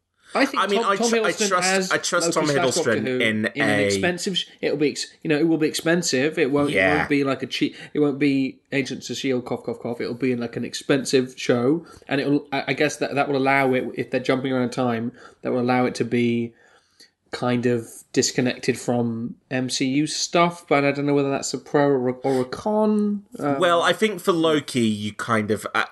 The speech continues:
Speaker 2: 'cause I, I think one way or another, he's not coming back to life at the end of Avengers Endgame. That, I, I, I don't know. It feels like that, that, that is the end of Loki's life.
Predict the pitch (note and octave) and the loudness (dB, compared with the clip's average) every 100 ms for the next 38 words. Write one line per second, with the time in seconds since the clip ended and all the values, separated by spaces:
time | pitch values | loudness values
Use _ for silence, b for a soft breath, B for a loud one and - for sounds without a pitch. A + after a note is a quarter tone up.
0 | A2+ B2 A2 - B2 - A#2 A2 B2 A2 | -4 -2 0 0 -2 0 0 0 -4 0
1 | G#2+ G#2 G2 F#2+ F#2 F#2 F#2 F2+ F#2 G#2+ | 0 2 4 4 2 0 0 0 -2 -4
2 | B2 A2+ - - G#2 F#2+ F#2 F#2 - - | 0 -2 -2 -10 -6 -6 -4 -4 -4 -6
3 | F#2 F2 E2+ - - F2 E2 E2 E2 D2+ | -4 -4 -6 -8 -8 -4 -4 -4 -6 -6
4 | - - _ _ _ _ _ _ _ - | -10 -14 _ _ _ _ _ _ _ -20
5 | _ _ _ _ _ _ _ _ _ _ | _ _ _ _ _ _ _ _ _ _
6 | _ _ - G2 F#2 E2 E2+ F2 E2 D#2 | _ _ -4 0 0 0 -2 -2 -2 -4
7 | D#2 E2+ _ _ _ _ _ _ - G2+ | -6 -10 _ _ _ _ _ _ -2 -2
8 | - - - G2+ G2+ G2+ G2 F#2 F2 E2 | -2 -6 -2 0 0 0 0 -2 -6 -8
9 | E2 _ _ _ _ _ _ _ - A2 | -10 _ _ _ _ _ _ _ -4 -2
10 | B2 A#2 G#2 G#2 F#2 - - G#2 - - | 0 2 2 0 -2 -4 -4 -2 -2 -8
11 | - A#2 F#2 A2+ A2 A2 G#2 F#2 F2+ F2 | -4 -4 -2 -2 0 0 0 0 -2 -6
12 | F2 E2+ F2+ E2+ D#2+ - | -4 -4 -6 -4 -6 -6